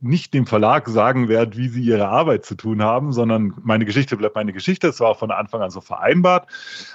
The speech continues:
Aber der Ablauf, die Arbeitsweise, wie man ein Buch letztendlich, äh, raus-, rausbringt, veröffentlicht, äh, da wollte ich ganz bewusst einfach sehen, ja, wie das abläuft in so einem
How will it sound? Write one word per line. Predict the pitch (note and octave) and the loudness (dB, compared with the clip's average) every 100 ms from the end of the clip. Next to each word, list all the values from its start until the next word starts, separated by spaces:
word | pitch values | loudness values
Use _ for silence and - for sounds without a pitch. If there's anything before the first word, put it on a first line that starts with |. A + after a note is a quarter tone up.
| - | -2
Aber | A#2+ A#2+ | 2 2
der | G2 G#2+ F#2 - | 2 0 0 0
Ablauf, | D#3+ - G#2 F2 | -4 0 0 0
die | - C#3 | -4 -8
Arbeitsweise, | A#2+ D3 B2 - G2 F#2 F2 F#2 F#2 E2 | -2 0 0 -2 -4 -4 -4 -6 -8 -10
wie | C#3 | -6
man | C#3 A2 | -2 -2
ein | G#2+ G2+ | -2 -6
Buch | G2 C#3 - | -4 -6 -6
letztendlich, | G#2 G#2 - A2 G#2 G#2+ - _ | -4 -4 -4 -8 -6 -6 -10 _
äh, | A2 | -2
raus-, | G2+ G2 F2+ F#2+ C#3+ D3+ - _ - G#2 | 0 0 0 2 2 2 -6 _ -10 0
rausbringt, | B2 C3 A2+ F#2+ | 0 2 -2 -2
veröffentlicht, | A#2+ D3 C3+ G#2 F2+ - - - - _ _ _ | -2 -2 0 0 -2 -8 -20 -20 -20 _ _ _
äh, | G#2+ G#2 G2+ | 2 2 4
da | A2 B2 | 2 4
wollte | D#3 B2 | 2 0
ich | |
ganz | - B2 B2+ | -2 -2 -4
bewusst | A2+ A2+ C#3 - - | -2 0 0 -2 -8
einfach | A2 G#2 G2+ | -6 -2 -4
sehen, | F2 F#2+ A2+ D3 D#3 D3 | -2 -2 0 0 -2 0
ja, | B2+ G#2+ | 2 2
wie | F2+ | -2
das | F2 - | -8 -6
abläuft | E2 C3 F#2 - | -2 0 -2 -2
in | F#2 | -6
so | F#2+ F#2 | -2 -2
einem | F2 | -4